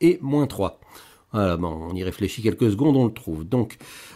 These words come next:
euh, notre dénominateur se factorise en x plus deux fois x moins trois, ça marche bien.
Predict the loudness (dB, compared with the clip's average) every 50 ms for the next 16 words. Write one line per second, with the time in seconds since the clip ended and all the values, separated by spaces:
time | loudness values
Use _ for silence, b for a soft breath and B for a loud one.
0 | B B 2 4 6 6 6 6 6 4 4 4 4 6 6 4 4 2 0 0
1 | 2 2 2 2 0 -4 -6 -6 -8 -8 -8 -8 -4 -2 -2 -2 -2 -2 -2 0
2 | 0 0 -2 -4 -8 -12 -6 -4 -2 -2 -2 -2 -2 2 4 6 6 6 6 4
3 | 2 -2 -10 -16 -4 0 2 4 6 4 4 2 -2 -6 -6 -6 -6 -4 -4 -6
4 | -8 -8 -6 -4 -4 -2 -2 -2 -4 -6 -6 0 2 4 4 4 4 2 -2 -6
5 | -8 -8 -6 -6 -6 -6 -6 -2 0 2 2 2 0